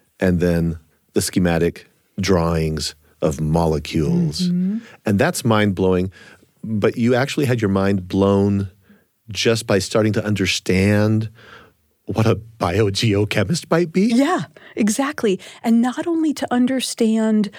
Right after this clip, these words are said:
Speaker 2: what a biogeochemist might be, but to see that that's what I wanted to be, to see that there was actually this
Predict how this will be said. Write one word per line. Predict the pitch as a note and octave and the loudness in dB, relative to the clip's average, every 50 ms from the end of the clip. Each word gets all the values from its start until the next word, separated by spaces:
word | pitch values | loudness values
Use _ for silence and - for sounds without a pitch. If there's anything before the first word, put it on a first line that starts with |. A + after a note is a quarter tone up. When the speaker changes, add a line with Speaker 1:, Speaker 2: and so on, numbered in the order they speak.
| - - - - | -20 -20 -8 -2
Speaker 2:
what | - G#3 G#3 | 2 2 4
a | G#3 F#3+ | 2 2
biogeochemist | - G3+ F#3+ G3 G3+ G#3 F3 - A3 G#3+ G#3 F#3+ F#3 - G3+ F#3+ F#3+ F#3+ - - - - _ _ - | 0 0 0 2 2 2 2 0 0 0 0 0 0 0 0 2 2 0 -2 -4 -12 -16 _ _ -4
might | - G3 F#3 - - | 0 0 2 0 0
be, | F#3 G3 F#3+ F#3 F3+ F3+ - - - - _ _ | 0 2 2 4 2 0 -2 -6 -20 -20 _ _
but | - G#3 G3+ - - - | 0 0 0 0 -4 -6
to | - - G#3 | -4 -4 -2
see | - - - - - A3+ A3 G#3+ G#3+ G#3+ G#3 G#3 - - - _ - | -2 -4 -6 -4 0 0 2 2 4 2 2 0 -2 -4 -6 _ 0
that | G3 F#3+ - F3+ | 0 0 2 0
that's | G3+ G3 G3 G3+ - - - - | 0 0 0 -2 -6 -4 -2 0
what | G3+ F#3+ - - | 0 0 0 0
I | E3+ F3 F3+ F3+ F#3+ | 0 2 4 4 4
wanted | F#3+ F3+ E3+ D3+ D3+ C#3 C3+ C3+ C#3 - | 4 2 2 2 0 0 -2 -4 -6 -6
to | - - F3 | -6 -6 -6
be, | E3 - - - - - F3 - _ _ _ - | -4 -4 -4 -4 -4 -4 -6 -8 _ _ _ -10
to | - - G#3+ F#3+ | -4 -2 -2 -2
see | - - - - A3 G#3+ A3 G#3+ | -2 -2 -4 -2 0 0 0 0
that | - G3+ F#3+ F3+ | 0 -2 -2 0
there | - F#3+ F#3 | 2 2 4
was | F3 F3+ F3+ - - | 4 2 0 0 -2
actually | - F#3 F#3+ G3+ - - - - A#3 G#3+ G3 G3+ F#3+ F3 F3 | -2 -4 -2 -2 -4 -4 -2 0 0 2 2 2 2 2 2
this | D#3+ D#3+ D#3 F#3+ F#3 F#3 - - - - - | 0 0 0 0 0 0 -2 -4 -4 -6 -6